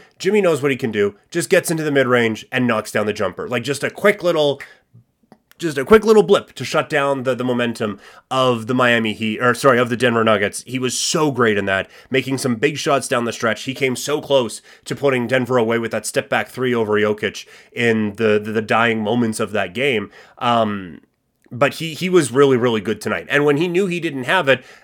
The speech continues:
I thought his playmaking was, was pretty strong as well. He helped up set, uh, he helped set up Gabe Vincent in, in a couple of moments. Um, defensively, I, I thought it was sometimes a little bit easier for Murray to get past him than maybe it should have been. But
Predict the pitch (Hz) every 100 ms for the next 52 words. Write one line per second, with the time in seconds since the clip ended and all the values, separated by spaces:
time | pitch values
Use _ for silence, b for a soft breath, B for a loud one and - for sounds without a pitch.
0 | B - 147 185 156 151 - 143 147 127
1 | 127 110 107 - - 123 113 - 131 117
2 | - 127 113 101 95 120 98 117 113 127
3 | 127 107 127 117 113 113 110 117 131 113
4 | - 127 113 113 113 104 120 127 117 -
5 | B B 135 131 131 135 123 131 127 117
6 | 120 120 120 117 - B B 117 117 110
7 | 107 110 131 151 175 180 202 170 190 190
8 | 180 139 151 139 143 - 151 156 156 143
9 | 135 - 165 175 160 135 127 139 131 120
10 | 139 123 147 147 135 139 127 120 120 127
11 | 120 113 113 120 - 147 143 120 113 110
12 | 113 120 - - 123 127 151 160 202 208
13 | B B B 143 135